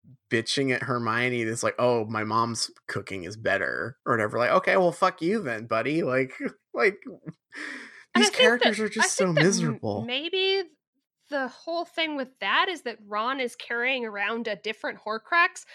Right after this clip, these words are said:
Speaker 2: So I don't know if that's just the story of the rest of these books, is that characters are, are touching dark artifacts and are becoming assholes because of it. But Harry should have been, Harry should have been an asshole the whole time.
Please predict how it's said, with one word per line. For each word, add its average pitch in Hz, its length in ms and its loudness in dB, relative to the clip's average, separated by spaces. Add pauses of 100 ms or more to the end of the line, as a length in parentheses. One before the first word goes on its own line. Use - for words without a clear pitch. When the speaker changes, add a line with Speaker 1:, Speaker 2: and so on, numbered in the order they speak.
(160)
Speaker 2:
So 330 140 0
I 339 100 6
don't 392 180 2
know 440 120 2
if 403 80 -8
that's 339 180 2
just 294 180 -10
the 226 80 -6
story 285 540 -4
of 226 80 -6
the 214 100 -4
rest 233 260 -4
of 220 100 -6
these 202 200 -10
books, 240 420 -2
is 202 120 -12
that - 160 -6
characters 208 640 -2
are, 190 360 -2 (180)
are 196 140 -2
touching 208 460 -4
dark 190 260 -2
artifacts 208 640 -2
and 220 120 -4
are 196 200 -6 (220)
becoming 214 560 -8
assholes 190 640 -4
because 185 380 -14
of - 120 -20
it. - 260 -12 (240)
But 370 100 0
Harry 494 220 6
should 392 220 0
have 403 100 2
been, 392 160 4 (220)
Harry 466 300 4
should 403 160 -2
have 359 60 -4
been 320 100 0
an 269 80 2
asshole 277 400 0
the 254 60 -6
whole 240 160 -2
time. 190 560 -4